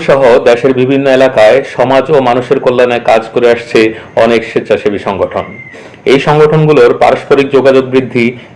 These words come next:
এবং সম্পর্ক স্থাপনের লক্ষ্যে চট্টগ্রামে অনুষ্ঠিত হলো সমন্বয় ও স্বীকৃতি সভা দুই হাজার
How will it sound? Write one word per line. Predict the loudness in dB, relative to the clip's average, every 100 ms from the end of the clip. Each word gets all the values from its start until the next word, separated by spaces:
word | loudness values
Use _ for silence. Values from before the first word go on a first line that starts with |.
| -2
এবং | 0 -2
সম্পর্ক | -4 -2 -2 -2 -4
স্থাপনের | -2 -2 -2 -2 -2
লক্ষ্যে | -2 -4 -4 -6 -18 -8 -2
চট্টগ্রামে | 0 0 0 0 0 0
অনুষ্ঠিত | -2 -2 0 2
হলো | 4 4 2 -2 -16 -4
সমন্বয় | -2 0 0 0 -2 -6 -4 0
ও | 0
স্বীকৃতি | 0 -2 0 -2 0
সভা | 2 2 0 -2
দুই | -2
হাজার | 0 0